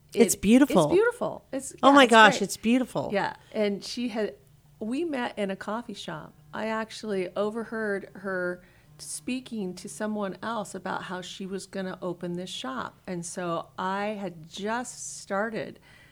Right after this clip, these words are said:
Speaker 2: trying to figure out what, you know, how I was gonna do the, this magazine. And I walked up and I gave her a card and I said,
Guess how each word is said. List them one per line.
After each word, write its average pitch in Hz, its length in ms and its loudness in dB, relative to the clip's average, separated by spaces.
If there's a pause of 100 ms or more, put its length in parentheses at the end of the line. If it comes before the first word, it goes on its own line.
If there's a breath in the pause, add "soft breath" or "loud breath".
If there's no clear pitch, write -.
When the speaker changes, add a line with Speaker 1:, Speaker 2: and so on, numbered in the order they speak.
(180 soft breath)
Speaker 2:
trying 185 420 -4
to 175 140 -8
figure 180 400 -8
out 175 220 -2
what, 170 240 -4
you 180 80 -6
know, 156 200 -4
how 165 200 -6
I 160 100 -4
was 165 160 -8
gonna 165 180 -8
do 160 200 -6
the, 160 160 -10 (120)
this 160 280 -10
magazine. 180 640 -8
And 180 220 -6
I 175 220 -6
walked 180 380 -8
up 170 180 -10
and 175 120 -6
I 160 100 -6
gave 165 300 -8
her 160 140 -6
a 160 40 -8
card 233 360 -10
and 196 80 -8
I 175 60 -6
said, 170 400 -8